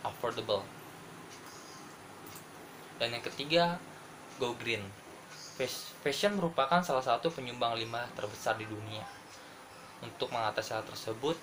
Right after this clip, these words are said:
beberapa organisasi sudah membuat gerakan sustainable fashion. Sustainable fashion adalah produksi fashion yang juga mempertimbangkan lingkungan. Selanjutnya ada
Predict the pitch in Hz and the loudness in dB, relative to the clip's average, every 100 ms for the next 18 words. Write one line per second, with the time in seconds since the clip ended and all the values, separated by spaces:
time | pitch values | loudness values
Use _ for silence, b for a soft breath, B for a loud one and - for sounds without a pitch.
0 | - 117 113 117 - 208 117 127 131 131 | -4 -2 2 4 8 8 8 4 0 4
1 | 131 160 196 135 120 120 113 113 131 - | 2 4 0 2 2 4 0 4 4 4
2 | 113 104 120 123 123 B B - - 139 | 2 6 6 6 2 B B -12 2 2
3 | 131 117 120 127 135 135 - - 117 - | 6 6 6 8 8 6 -4 -4 -2 2
4 | 110 101 - - - - - - - - | 2 2 -8 -12 -10 -10 -10 -2 -2 4
5 | 139 139 147 180 190 180 - 139 135 151 | 4 4 8 8 8 2 2 2 4 0
6 | 156 113 110 110 117 - 123 117 117 147 | 2 4 6 4 2 0 0 0 -2 -2
7 | - 123 - 180 185 131 123 127 131 127 | 2 2 6 6 6 2 4 4 6 4
8 | 127 - 123 120 131 139 127 120 123 107 | 4 0 2 4 6 4 2 -2 0 0
9 | 87 - - - - - - - - - | 0 -8 -16 -18 -18 -18 -18 -16 -16 -16
10 | - - - - - - - - - - | -16 -16 -16 -14 -14 -14 -16 -16 -14 -14
11 | - - - - - - - - 494 - | -12 -12 -14 -14 -12 -10 -10 -8 -6 -6
12 | - - - - - - - - - - | -8 -8 -10 -12 -12 -14 -14 -14 -14 -10
13 | - 120 120 - 175 170 139 113 | 2 2 2 4 8 8 8 4